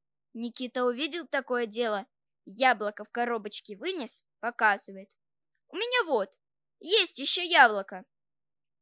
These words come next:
Тут свинья подошла и из коробки яблоко съела. Репортеры глаза раскрыли, удивляются. «Что же теперь нам снимать? О чем писать?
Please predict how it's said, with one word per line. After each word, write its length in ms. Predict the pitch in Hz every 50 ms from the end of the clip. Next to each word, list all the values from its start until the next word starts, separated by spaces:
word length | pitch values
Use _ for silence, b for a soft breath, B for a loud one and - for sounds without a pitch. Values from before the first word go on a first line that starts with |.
| _ _ _ _ _ _ _
Тут 240 | 359 330 277 220 -
свинья 920 | - - - 254 262 311 311 330 330 320 285 277 294 240 202 185 185 - _
подошла 720 | _ 269 277 262 247 254 349 370 - - - 392 392 427 427 415 440 _ _ _ _ _ _ _ _ _ _ _
и 200 | - 349 339 320
из 160 | 285 - -
коробки 560 | - 302 302 311 339 370 381 - _ _ 262
яблоко 600 | 262 247 240 285 311 311 - 285 262 262 - 226
съела. 540 | 226 - - 220 202 208 214 202 196 190 196 _ _ _ _ _ _ _ _ _ _ _ _ _ -
Репортеры 800 | 214 220 233 233 - 254 247 240 - - 269 247 247 247 247 233
глаза 420 | 214 240 247 247 233 240 240 240
раскрыли, 680 | 240 240 247 - - - 294 277 294 302 294 247 202 _ _ _ _ _ _ _ _ _ _
удивляются. 840 | 233 240 208 226 233 214 240 233 214 208 202 196 - - 214 202 233 _ _ _ _ _ _ _ _ _ _ _ _ _
«Что 300 | - - - - 277 294
же 140 | 285 302 311
теперь 420 | - - 349 - 349 349 349 359
нам 120 | 359 349 349
снимать? 680 | - - - 349 370 349 339 339 311 240 208 - - - _
О 100 | - 285 302
чем 280 | - - 359 381 339 _ _
писать? 580 | 392 381 - - - 339 320 262 214 - -